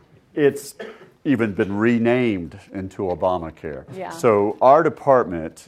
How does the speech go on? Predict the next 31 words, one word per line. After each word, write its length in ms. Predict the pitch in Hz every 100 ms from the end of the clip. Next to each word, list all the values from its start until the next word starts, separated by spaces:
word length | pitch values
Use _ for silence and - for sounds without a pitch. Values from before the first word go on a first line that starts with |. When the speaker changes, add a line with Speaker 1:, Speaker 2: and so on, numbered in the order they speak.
| -
Speaker 1:
which 220 | 92 -
sponsors 520 | - 98 92 90 78
this 300 | 80 85 -
as 120 | 76
well, 300 | 82 92 85
the 80 | 80
Management 440 | 82 82 80 80 -
Science 320 | 85 78 -
and 100 | 80
Engineering 280 | 78 87 78
Department, 400 | - 87 90 -
prides 300 | 110 101 95
itself 320 | - 98 90
in 80 | 87
teaching 340 | 92 92 82
technology 920 | - 85 107 127 127 113 101 101 95
and 120 | 87 90
entrepreneurship, 560 | 101 98 110 98 -
but 80 | -
also 240 | 101 -
policy. 540 | 85 - 80 71 - 101
So 160 | -
can 180 | 107 110
we 100 | 120
talk 280 | 127 135 127
a 40 |
little 300 | 104 110 110
bit 140 | 107 104
about 260 | 101 98 90
Speaker 2:
Sure. 120 | 92
Speaker 1:
Obamacare? 440 | 104 - 107 104